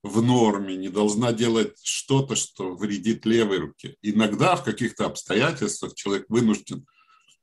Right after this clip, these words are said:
э, поступать, именно при-, подключая свою силу воли и прочее. Но в норме, э, организм, он, э, воспринимает себя как единым, единой системой,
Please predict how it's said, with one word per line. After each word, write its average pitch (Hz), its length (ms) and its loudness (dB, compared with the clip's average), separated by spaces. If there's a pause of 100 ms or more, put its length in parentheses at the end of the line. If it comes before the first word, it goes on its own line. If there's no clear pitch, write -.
(220)
э, 80 340 -6
поступать, - 760 -2
именно 117 340 4
при-, 107 280 -2
подключая 113 600 -2
свою 110 240 -2
силу 104 400 0
воли 107 380 2
и 85 40 -2
прочее. 90 520 -12 (440)
Но 110 280 4
в - 200 -8
норме, 156 800 4
э, 101 320 -8
организм, 113 760 2
он, 120 320 0
э, 101 360 -4 (320)
воспринимает 131 560 4
себя 120 420 0 (560)
как 117 300 -2
единым, 117 800 4 (220)
единой 113 460 0
системой, 190 640 -2